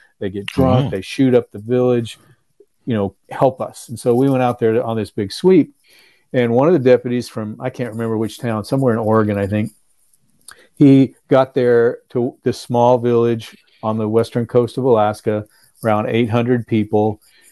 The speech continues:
Speaker 1: And the trooper that was supposed to meet him there was a little bit late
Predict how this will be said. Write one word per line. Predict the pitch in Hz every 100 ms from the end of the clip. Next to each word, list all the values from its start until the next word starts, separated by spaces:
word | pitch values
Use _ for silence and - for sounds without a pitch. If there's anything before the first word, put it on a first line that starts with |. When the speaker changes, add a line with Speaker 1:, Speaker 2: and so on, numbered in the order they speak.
| _ 160
Speaker 1:
And | 110 107
the | 101
trooper | - 196 220 139
that | 120
was | 113
supposed | - 117 117
to |
meet | 113 165
him | 180
there | 113
was | 110 107
a |
little | 117
bit | 110 110
late | 107 123 107 -